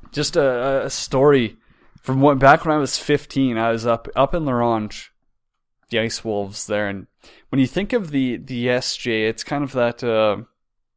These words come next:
you know, it's one of the older junior A leagues, tons of history. There's, there's no league with the history of these teams. So when you're looking into it, you got some old barns, you got some dedicated hardcore fans, and there, there's really nothing like it.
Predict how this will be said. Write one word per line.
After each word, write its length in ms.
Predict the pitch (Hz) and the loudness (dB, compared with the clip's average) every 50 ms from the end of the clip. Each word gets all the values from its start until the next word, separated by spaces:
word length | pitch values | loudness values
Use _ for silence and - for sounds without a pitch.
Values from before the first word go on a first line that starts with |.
| _ _ _ | _ _ _
you 100 | - 233 | -2 0
know, 120 | 156 120 | 0 0
it's 120 | 123 - - | -2 -2 -4
one 120 | 165 151 | -4 -2
of 60 | 127 | -2
the 100 | 113 113 | 0 0
older 320 | 104 101 104 104 113 113 107 | 0 -2 -2 -2 -4 -4 -6
junior 420 | 104 - 120 113 110 107 107 104 | -6 -6 -6 -6 -4 -4 -6 -6
A 100 | 101 104 | -6 -6
leagues, 360 | 104 107 104 107 110 113 - | -4 -6 -6 -6 -6 -8 -10
tons 260 | - - 139 135 131 120 | -8 -4 -4 -4 -2 -2
of 140 | 120 107 | -4 -4
history. 540 | - 123 110 - - - - 113 104 98 - _ _ _ _ _ - | -4 -6 -6 -6 -6 -8 -8 -6 -6 -8 -10 _ _ _ _ _ -12
There's, 280 | - 113 113 107 107 107 | -8 -8 -8 -8 -8 -12
there's 340 | - - 120 123 123 113 120 | -6 -4 -2 -2 -2 0 2
no 160 | 135 135 131 | 4 4 4
league 320 | 123 120 123 120 117 104 | 4 2 0 0 0 -2
with 120 | 110 110 - | -4 -8 -10
the 80 | 107 | -10
history 420 | 101 - 123 120 - - - 117 107 | -8 -6 -8 -6 -6 -6 -6 -6 -6
of 80 | 104 | -6
these 300 | 101 107 104 104 104 - | -6 -6 -8 -8 -8 -10
teams. 500 | - - - 98 78 82 92 95 95 - | -14 -12 -12 -10 -10 -10 -12 -12 -12 -10
So 380 | - - - 110 104 101 92 - _ - - - - | -10 -8 -4 -4 -2 -2 -4 -6 _ -20 -20 -20 -8
when 140 | - 117 123 | -4 0 2
you're 80 | 123 123 | 2 4
looking 260 | 123 143 143 - 135 | 4 2 2 2 -2
into 220 | 127 123 - 127 | -2 -2 0 0
it, 60 | 120 110 | -2 -2
you 140 | 107 107 | -2 -2
got 200 | 113 123 123 123 | -2 -2 -2 -2
some 140 | - 131 123 | -4 -6 -2
old 320 | 78 107 113 123 123 120 123 | 0 0 0 0 0 -2 -2
barns, 480 | 123 110 110 117 117 113 107 - - | -2 0 0 0 -2 -4 -4 -4 -2
you 60 | 123 120 | -2 -2
got 100 | 113 - | -2 -2
some 460 | - - 120 110 110 110 110 104 - _ - - - _ - | -4 -4 -4 -4 -2 -4 -4 -6 -8 _ -20 -20 -18 _ 2
dedicated 600 | 143 131 127 123 - - - 131 123 117 113 110 | 4 4 4 4 0 -4 -6 -6 -4 -4 -6 -8
hardcore 640 | - - - 120 120 120 120 - - - 123 117 110 | -8 -4 -2 0 0 0 -2 -6 -6 -2 -2 -2 -2
fans, 560 | - - - 117 110 107 107 107 113 110 107 | -4 -8 -10 -8 -8 -6 -6 -6 -6 -6 -6
and 140 | 110 101 101 - - - - - _ | -8 -8 -10 -10 -14 -20 -20 -16 _
there, 160 | - 135 143 | 2 2 6
there's 280 | 143 160 170 165 135 131 | 6 6 6 4 2 0
really 300 | 127 131 185 220 233 180 | 0 0 2 2 2 0
nothing 480 | 143 131 127 131 143 - - 143 120 113 | 0 0 0 -2 -2 -4 -4 -4 -4 -4
like 400 | 110 104 98 95 101 110 - - | -2 -2 -2 -2 -2 -4 -6 -10
it. 220 | - - _ _ | -10 -10 _ _